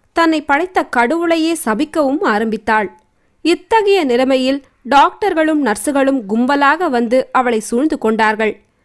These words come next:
என்னத்தையோ மூக்கின் அருகில் கொண்டு வந்து பிடித்தார்கள். மூச்சு திணறத் தொடங்கியது.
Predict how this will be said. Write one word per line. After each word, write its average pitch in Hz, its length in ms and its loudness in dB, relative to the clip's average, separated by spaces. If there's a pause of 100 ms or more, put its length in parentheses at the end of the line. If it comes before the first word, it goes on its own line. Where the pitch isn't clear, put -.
(220)
என்னத்தையோ 320 540 0
மூக்கின் 311 460 0
அருகில் 294 340 0
கொண்டு 247 300 -2
வந்து 233 260 -2
பிடித்தார்கள். 214 600 -2 (460)
மூச்சு 302 440 0
திணறத் 285 380 -2
தொடங்கியது. 220 640 0